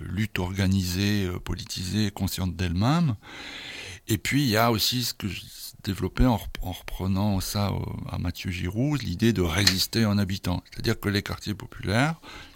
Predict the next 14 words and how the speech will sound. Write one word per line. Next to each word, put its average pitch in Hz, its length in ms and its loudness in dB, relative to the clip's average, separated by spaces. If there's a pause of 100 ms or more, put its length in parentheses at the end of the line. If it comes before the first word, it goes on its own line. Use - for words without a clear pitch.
(240)
tels 139 220 2
qu'ils 110 160 -4
fonctionnent, 127 680 -2 (100)
par 127 300 2
leur 98 220 -2
existence 90 580 -4
même 104 300 2
et 87 40 2
leur 101 200 0
fonctionnement, 110 720 -4 (1200)
oppose 147 600 4
une 107 140 6
résistance, 110 1000 0 (120)
euh, 95 340 -6